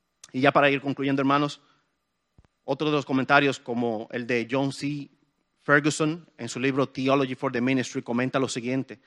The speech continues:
"La nueva relación de Cristo con la creación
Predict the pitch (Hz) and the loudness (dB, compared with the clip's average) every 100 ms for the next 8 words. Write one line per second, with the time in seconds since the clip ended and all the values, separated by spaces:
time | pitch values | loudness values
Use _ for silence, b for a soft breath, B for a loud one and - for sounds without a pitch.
0 | b b 139 131 139 170 185 175 156 - | b b 0 2 4 2 2 2 0 -2
1 | 156 165 151 147 139 - _ - 180 185 | -2 0 0 0 -2 -8 _ -4 -4 -2
2 | - 135 160 190 196 143 - 160 175 139 | -4 -2 2 2 4 2 2 0 2 2
3 | - 143 139 180 | 0 -2 -2 -4